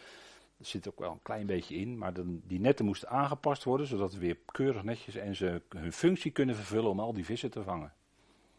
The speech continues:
Want als een groot gat in een net zit, ja, dan gaan, ja, die vissen die zwemmen dan weer naar buiten. Dat is niet de bedoeling. Jij wil lekker, eh, 's avonds, eh, vis op het vuur hebben. Tenzij de Heer is opgestaan en hij zijn discipelen roept, dan heeft hij het vis al klaar op het vuur, eh, liggen, hè. Dat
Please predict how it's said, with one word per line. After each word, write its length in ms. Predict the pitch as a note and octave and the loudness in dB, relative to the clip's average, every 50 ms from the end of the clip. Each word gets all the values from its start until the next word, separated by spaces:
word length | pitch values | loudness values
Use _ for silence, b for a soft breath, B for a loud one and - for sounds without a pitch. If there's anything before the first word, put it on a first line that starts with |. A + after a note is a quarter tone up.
| b b b b b b _ | b b b b b b _
Want 200 | - F2 F2 D#2+ | -8 -8 -6 -4
als 140 | - F#2+ E2+ | -4 -2 0
een 100 | F2+ F2 | 0 0
groot 280 | - G2 G2 F2+ E2+ - | 2 4 4 4 4 4
gat 240 | - B2+ A#2 - - | 6 6 6 6 4
in 100 | F2+ F2 | 2 2
een 120 | F2 F2+ | 2 2
net 180 | - A#2+ - - | 2 2 2 0
zit, 180 | - E2 - - | -2 -4 0 2
ja, 160 | A2 F2+ E2 | 0 0 0
dan 240 | - D#2 E2 E2+ - | -2 -4 -6 -6 -6
gaan, 220 | - E2+ E2 E2+ F2 F2+ | -6 -8 -8 -8 -10 -10
ja, 120 | F2+ F2 | -10 -10
die 140 | F2 E2+ E2 | -8 -8 -4
vissen 300 | D#2 F#2 F2+ - - F#2 | -2 -2 -2 -2 -4 -6
die 120 | F2 F2+ F2 | -6 -6 -2
zwemmen 260 | F#2+ F#2 F#2 F#2 F2+ | 0 0 0 0 -2
dan 100 | F#2 F#2 | -2 -2
weer 140 | F#2+ G2 F#2+ | -2 -2 -2
naar 100 | G2+ G2+ | 0 2
buiten. 340 | A#2 B2+ C3 - - E2+ - B B B B B B B B B B B B B B | 2 2 2 0 -4 -10 -14 B B B B B B B B B B B B B B
Dat 100 | - F#2 | -8 -6
is 60 | G2+ | -4
niet 100 | G2 F2 | -4 -4
de 60 | D2 D2+ | -4 -4
bedoeling. 400 | E2+ F2+ G#2+ A#2+ B2 A2+ G2+ F#2 | -2 0 0 0 0 0 -2 0
Jij 200 | F2+ F#2 G2 F#2 | 0 0 0 0
wil 180 | E2+ D#2+ D#2+ | 0 0 0
lekker, 320 | D#2+ E2+ - - F#2+ F2 F2 | 0 -2 -4 -4 -4 -4 -4
eh, 60 | F2 | -4
's 100 | - - | -2 -2
avonds, 380 | F#2 F#2 F#2+ F#2+ G2+ F#2+ - | -2 -2 -4 -4 -6 -8 -6
eh, 100 | A2 G#2 | -6 -6
vis 220 | G2 - B2+ B2+ C#3 | -4 -4 -4 -4 -2
op 80 | A#2+ | -4
het 100 | - A2+ | -6 -8
vuur 240 | - - G#2+ G2 F#2 | -6 -4 -4 -4 -2
hebben. 240 | E2+ D#2+ D#2 D#2+ - - _ _ _ _ _ _ _ _ _ _ _ _ _ _ B B B B B B B B B B B B B _ _ _ _ _ | -4 -6 -8 -12 -16 -20 _ _ _ _ _ _ _ _ _ _ _ _ _ _ B B B B B B B B B B B B B _ _ _ _ _
Tenzij 380 | A#2 A#2+ B2 A2+ A#2 A2 G#2+ | 8 8 8 10 10 10 10
de 80 | G2+ G2 | 10 8
Heer 200 | G2 G#2+ G#2+ G#2 | 6 6 6 6
is 100 | G2 F#2 | 6 4
opgestaan 680 | G#2 G2 - - G2 - - G2+ G2 F#2+ F2+ F#2 F#2 - | 2 0 0 -4 -8 -2 0 2 2 2 0 -2 -4 -6
en 160 | - G#2 F#2 | -8 -4 -2
hij 140 | F2+ F2+ F2+ | 0 0 0
zijn 140 | E2+ F#2 F2 | 0 -2 -4
discipelen 440 | F2 - - G#2 - - F#2 F#2 F2+ | -4 -4 -4 -4 -4 -4 -4 -2 -2
roept, 200 | F#2 F#2+ - - | -2 -4 -4 -4
dan 140 | F#2+ F#2 | -4 -2
heeft 220 | F2+ F2 F2+ F2+ - | -2 -2 -2 -2 0
hij 120 | F#2+ F2+ | 0 0
het 120 | F#2 F2+ - | 0 -2 -2
vis 200 | - G2 F2+ - | -4 -4 -2 0
al 180 | F2+ F2 F2 | -2 -2 -2
klaar 300 | - - F#2+ F2 F2 F2 | -2 -2 0 0 0 -2
op 80 | F2 - | -4 -6
het 100 | - - | -10 -12
vuur, 340 | - - F#2 F2 E2 D#2 D#2 | -10 -8 -6 -6 -6 -4 -4
eh, 100 | D2+ D2+ | -6 -4
liggen, 280 | D#2 E2 D#2 - F2+ | -6 -8 -8 -8 -10
hè. 100 | A2 B2 | -10 -10
Dat 220 | A2+ F#2 E2+ - | -10 -12 -12 -12